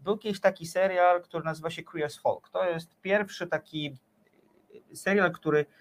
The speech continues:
nakręcony w roku bodajże dwutysięcznym, e, jako pierwszy poświęcił się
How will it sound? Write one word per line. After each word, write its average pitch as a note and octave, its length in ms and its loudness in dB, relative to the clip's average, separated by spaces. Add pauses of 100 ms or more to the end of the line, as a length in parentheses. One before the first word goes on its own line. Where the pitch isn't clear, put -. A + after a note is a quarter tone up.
(160)
nakręcony E3 800 2
w C3+ 80 -2
roku D#3+ 260 2
bodajże D3+ 340 6
dwutysięcznym, F#3 960 -2 (420)
e, C3+ 540 0 (280)
jako D3 240 4
pierwszy F#3 500 0
poświęcił E3+ 840 -2
się - 180 -4